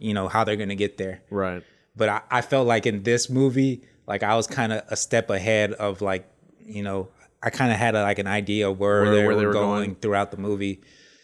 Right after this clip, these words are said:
Speaker 1: Unlike in Infinity Wars, where I like, "Okay, I have no," they,
Speaker 2: Right.
Speaker 1: they threw me off from the opening scene. I'm like,
Speaker 2: Right.
Speaker 1: "Oh man, I'm in it."
Speaker 2: Yeah.
Speaker 1: <laughs> So
Speaker 2: Yeah.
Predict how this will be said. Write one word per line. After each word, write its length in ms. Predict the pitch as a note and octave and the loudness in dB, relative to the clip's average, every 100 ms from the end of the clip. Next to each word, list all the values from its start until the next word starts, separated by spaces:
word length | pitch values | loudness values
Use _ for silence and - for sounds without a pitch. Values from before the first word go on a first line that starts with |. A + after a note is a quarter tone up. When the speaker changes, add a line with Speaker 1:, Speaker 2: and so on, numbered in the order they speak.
| _ _ _ _ _ - | _ _ _ _ _ -6
Speaker 1:
Unlike 580 | A#2+ A#2 A2 A2 G2 - | -2 0 2 0 -2 -8
in 240 | A2+ G#2+ | -6 -6
Infinity 420 | G2+ - C3 A#2 | -6 0 2 4
Wars, 480 | A2 G2+ G2 G#2 F#2+ | 0 0 2 2 0
where 160 | G2+ G2 | 0 2
I 120 | G2+ | 2
like, 260 | F#2+ F#2 F#2+ | 0 -6 -4
"Okay, 420 | G#2+ G2 G2+ G2 | -4 -2 -2 0
I 200 | F#2+ A2 | 2 2
have 180 | A2 G2+ | 2 0
no," 240 | A2 A2+ G#2 - | 0 0 -2 2
they, 160 | B2 | 4
Speaker 2:
Right. 120 | D3+ G#2 | 6 4
Speaker 1:
they 100 | E3 | 4
threw 220 | E3+ F3 | 6 6
me 100 | E3 | 8
off 220 | D3+ D#3 | 6 4
from 100 | D3+ | 4
the 80 | C#3 | 4
opening 380 | B2+ D3 D3 A#2+ | 6 4 2 2
scene. 400 | - D#3 C#3 B2 | 2 2 2 2
I'm 160 | A#2+ | 0
like, 180 | B2 A2+ | 2 4
Speaker 2:
Right. 180 | A2 G#2+ C3 | 6 6 4
Speaker 1:
"Oh 80 | |
man, 380 | B2 B2+ A#2+ A#2+ | 2 2 2 2
I'm 160 | A#2 B2+ | 0 0
in 220 | B2 C3+ | 0 0
it." 180 | A2 - B2 | -2 -4 0
Speaker 2:
Yeah. 400 | F#3+ G3+ G3+ G3 | 2 4 4 4
Speaker 1:
<laughs> 40 | |
So 360 | - D#3 B2+ A#2+ | 2 2 2 2
Speaker 2:
Yeah. 260 | G#2 G2+ | 2 0